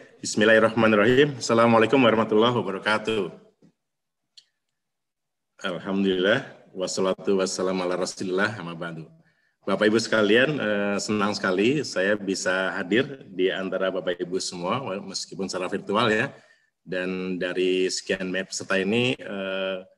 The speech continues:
saya surprise juga karena beberapa di antaranya sangat saya kenal gitu ya. Dan, eh, sebagian dari alumni-alumni di Klat Tim, eh, juga nampak hadir.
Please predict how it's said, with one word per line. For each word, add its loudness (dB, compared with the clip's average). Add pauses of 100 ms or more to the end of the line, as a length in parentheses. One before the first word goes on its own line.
(180)
saya -2
surprise -4
juga 0
karena -2
beberapa -2
di 0
antaranya -4
sangat -6
saya -2
kenal -4
gitu -4
ya. 2 (500)
Dan, -6
eh, -8 (560)
sebagian -2
dari 2
alumni-alumni 2
di 0
Klat -4
Tim, 2 (220)
eh, -4
juga -2
nampak 0
hadir. 0